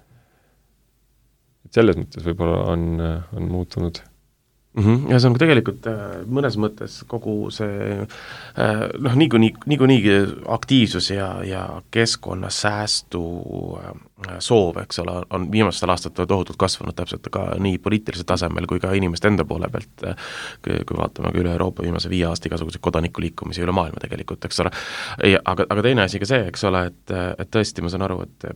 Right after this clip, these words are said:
Speaker 2: praegune kriisihetk, mis panebki inimesi natukene rohkem mõtlema ja, ja, ja natukene teise külje pealt asju vaatama, et põhi-, põhimõtteliselt, äh, teie tegutsetegi selles valdkonnas, mis kõigest sellest,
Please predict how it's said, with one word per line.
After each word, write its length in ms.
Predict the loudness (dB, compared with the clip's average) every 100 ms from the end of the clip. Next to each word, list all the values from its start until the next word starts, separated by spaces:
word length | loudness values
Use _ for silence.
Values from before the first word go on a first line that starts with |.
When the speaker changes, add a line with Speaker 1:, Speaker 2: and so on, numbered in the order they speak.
| 0
Speaker 2:
praegune 500 | 0 0 -2 -4 -4
kriisihetk, 640 | -4 -4 -4 -2 -4 -4 -8
mis 80 | -2
panebki 380 | 0 0 2
inimesi 180 | 2 4
natukene 400 | 2 0 -2 -2
rohkem 240 | 0 4 2
mõtlema 400 | 2 0 0 0
ja, 180 | 0 -2 -2 -2
ja, 180 | 0 0 0 0 0 0
ja 240 | 0 0 -2
natukene 640 | -4 -6 -2 0 2 2 0 -8 -14 -18 _ -8 2
teise 200 | 4 6
külje 160 | 4 4
pealt 100 | 2
asju 180 | -4 -2
vaatama, 440 | -2 -2 -6 -4 -4 -6 -8 -10 -12
et 140 | -16 -8
põhi-, 180 | -2 0
põhimõtteliselt, 580 | 4 4 4 2 -4 -8
äh, 140 | -6 -4 -2
teie 160 | 0 0
tegutsetegi 480 | 0 -2 -4 -4 0
selles 300 | 2 4 4
valdkonnas, 420 | 2 2 -2 -2
mis 140 | -4 -4 -4 0
kõigest 280 | 0 2
sellest, 260 | 0 0 -4